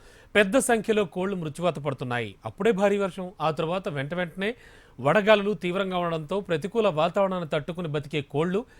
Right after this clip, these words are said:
చాలా వరకు బరువు తగ్గుతున్నాయి. దీంతో పౌల్ట్రీ ఫామ్ నిర్వాహకులు వేసవిలో కోళ్ల పెంపకం చేపట్టడానికి సుముఖత చూపడం లేదు. ఇదే సమయంలో పెళ్లిళ్లు, శుభకార్యాల సీజన్ కూడా కావడంతో కోడి మాంసానికి విపరీతమైన డిమాండ్ పెరిగింది. దీంతో కోడి మాంసం ధరలకు రెక్కలొచ్చాయి. డిమాండ్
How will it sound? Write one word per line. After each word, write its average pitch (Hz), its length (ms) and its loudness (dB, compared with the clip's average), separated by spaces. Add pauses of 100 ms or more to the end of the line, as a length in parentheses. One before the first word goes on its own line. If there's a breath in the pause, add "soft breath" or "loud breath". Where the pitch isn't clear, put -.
(180 soft breath)
చాలా 226 260 8
వరకు 208 240 0
బరువు 165 240 0
తగ్గుతున్నాయి. 131 500 -2
దీంతో 135 300 -4
పౌల్ట్రీ 165 400 -2
ఫామ్ 180 220 -6
నిర్వాహకులు 151 520 -2 (440 soft breath)
వేసవిలో 226 500 4
కోళ్ల 208 360 4
పెంపకం 196 460 -4
చేపట్టడానికి 175 680 -2
సుముఖత 165 420 -4 (140)
చూపడం 139 300 -2
లేదు. 113 200 -6 (120)
ఇదే 151 160 -2
సమయంలో 170 420 0 (520 loud breath)
పెళ్లిళ్లు, 240 380 6
శుభకార్యాల 196 560 2
సీజన్ 175 300 -4
కూడా 165 180 2
కావడంతో 147 540 2
కోడి 180 280 2
మాంసానికి 175 540 0
విపరీతమైన 196 520 0
డిమాండ్ 147 260 0
పెరిగింది. 127 320 -4
దీంతో 143 340 2 (580 loud breath)
కోడి 247 200 10
మాంసం 226 340 4
ధరలకు 185 320 4
రెక్కలొచ్చాయి. 151 580 2
డిమాండ్ 147 340 -2